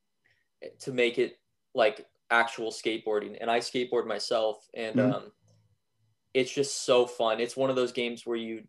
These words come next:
Speaker 1: you described that it puts you in that position, um, to learn tricks in real life, um, to
Speaker 2: Yeah.
Speaker 1: go, like, explore new skate spots. And, and it's close to open world. I mean, it's so expansive.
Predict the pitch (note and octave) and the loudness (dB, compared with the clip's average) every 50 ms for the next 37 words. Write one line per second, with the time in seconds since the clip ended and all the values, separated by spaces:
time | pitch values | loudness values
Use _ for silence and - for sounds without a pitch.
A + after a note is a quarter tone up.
0 | _ - B2 B2 A#2 A2 A2 - - - A#2 A2 A2 G#2+ G#2+ G#2+ - - A2 G#2 | _ -14 -12 -12 -12 -12 -14 -12 -4 -2 0 2 2 2 0 -2 -2 0 0 0
1 | G#2+ G#2+ - - G#2+ - - - - B2 - - A#2+ A#2 A#2 A2 A2 G#2+ G#2 G#2 | 0 -2 -6 -10 -12 -12 -8 -8 -8 -8 -6 -4 -4 -4 -4 -2 -2 -2 -2 -4
2 | - - - - - A2 A2 - - G#2+ G#2 G#2 G2+ - - - A2+ G#2 A2 - | -4 -8 -10 -4 -4 -4 -4 -4 -8 -8 -8 -10 -12 -14 -14 -12 -10 -10 -10 -10
3 | - - - - _ _ _ _ _ _ _ _ _ _ _ _ _ - - A#2+ | -12 -16 -20 -20 _ _ _ _ _ _ _ _ _ _ _ _ _ -6 -4 -4
4 | A2+ A2+ A#2 A#2 A#2 A#2+ A#2+ A#2 - - A#2+ A2+ A2+ - - A#2 A2+ A2 A2+ A2+ | 0 0 0 0 0 0 -4 -6 -4 -2 -2 -2 -2 -4 -8 -8 -6 -4 -2 -2
5 | A2+ A2 A2 G#2+ G#2+ G#2+ A2 G#2+ - _ _ - _ - A#2 A2+ G#2+ G#2+ G#2+ - | 0 2 0 2 2 0 -2 -2 -6 _ _ -20 _ -6 -4 -4 -4 -4 -6 -8
6 | - A2 - _ _ - B2 - A2 A2 A#2+ A#2+ A#2+ A#2+ - _ _ _ A2 G#2+ | -10 -14 -18 _ _ -18 -4 0 4 4 6 6 4 2 -2 _ _ _ -2 -2
7 | G#2+ - - _ _ _ _ B2 B2 - - - A#2+ A#2+ A#2 A#2+ A#2 A2 - - | -2 -2 -10 _ _ _ _ -20 -20 -20 -8 -2 -2 -2 0 -2 -4 -8 -8 -6
8 | - A2+ G#2+ - - - A2+ A2+ A2 G#2+ - - - _ _ _ _ _ _ _ | -6 -6 -6 -6 -4 0 2 2 2 0 0 -8 -16 _ _ _ _ _ _ _
9 | _ _ B2 B2 A#2+ A#2 A#2 A2+ A2+ - - B2+ B2+ C#3+ D3+ C#3 B2 - - _ | _ _ -2 0 2 2 0 -2 -4 -8 -4 -2 0 4 4 4 2 2 -4 _
10 | _ _ _ _ _ _ _ _ _ _ _ _ _ - - D3 C#3+ F3 F3+ - | _ _ _ _ _ _ _ _ _ _ _ _ _ -2 2 6 6 6 4 4
11 | - B2+ - C3 C3 C3+ A#2+ A#2 A2+ A#2 A#2+ A2+ G#2+ G#2+ - - B2+ B2 A#2+ A#2+ | 2 4 4 4 2 0 -2 0 0 2 2 2 2 0 -2 -4 -4 -4 -2 -4
12 | A2 - - - - - D3 C#3 C#3+ C3+ B2+ B2 - - - A#2 A2+ A2+ G#2+ - | -4 -4 -6 -10 -2 2 4 6 6 6 4 2 -2 -4 -2 -2 -2 -2 -4 -6
13 | F#2+ E2+ E2 E2+ | -8 -8 -8 -10